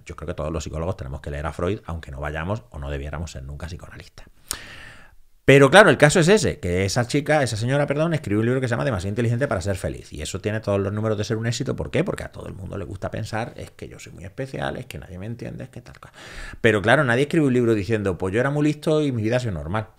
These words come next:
<laughs> ¿sabes? O, "Pues yo era muy listo y me fue muy bien porque podía tocarme mucho la polla en el cole y jugar mucho a videojuegos". Pues eso no lo escribe nadie, porque a nadie le interesa, porque da asco. No, y no, o, o, o aunque no dé asco, aunque hayas tenido la vida, yo creo que mi vida ha sido completamente normal. Quiero decir, pues yo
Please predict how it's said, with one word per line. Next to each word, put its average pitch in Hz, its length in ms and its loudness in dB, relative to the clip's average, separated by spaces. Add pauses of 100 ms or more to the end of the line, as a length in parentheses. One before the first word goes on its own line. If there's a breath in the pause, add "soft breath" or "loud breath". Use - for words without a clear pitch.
(240 loud breath)
<laughs> - 240 -4
¿sabes? 120 600 2 (480 loud breath)
O, 104 180 4
"Pues 104 160 0
yo 113 60 6
era 123 100 8
muy 135 160 6
listo 151 220 4
y - 20 6
me 127 100 2
fue 120 120 0
muy 131 100 0
bien 143 180 4
porque 131 220 0
podía 101 240 0
tocarme 127 300 0
mucho 131 240 -2
la 127 80 4
polla 131 180 2
en 131 60 0
el 127 100 -2
cole 139 300 4
y - 20 6
jugar 120 240 0
mucho 107 220 -2
a - 20 -6
videojuegos". 80 540 0
Pues - 160 -10
eso 101 100 -8
no 107 60 0
lo 104 80 2
escribe 76 260 -6
nadie, 85 220 -2
porque 78 160 -12
a - 20 -6
nadie 95 140 -4
le 67 80 -14
interesa, 71 500 -12
porque - 160 -14
da 73 140 -6
asco. - 260 -12 (1000)
No, 73 160 -16
y 120 140 -6
no, 120 140 0
o, - 280 -2
o, 113 100 -4 (280 loud breath)
o 127 240 10
aunque 123 240 4
no 127 80 6
dé 254 140 2
asco, 220 240 0
aunque 117 160 2
hayas 214 120 0
tenido 175 280 0
la 123 80 2
vida, 127 340 0 (120)
yo 82 280 -10
creo 202 160 -6
que 196 100 -4
mi 110 120 -4
vida 95 160 -2
ha - 20 -6
sido 95 180 -6
completamente 82 640 -8
normal. 82 380 -8
Quiero 80 180 -6
decir, 127 160 -6
pues 76 200 -12
yo 78 40 -10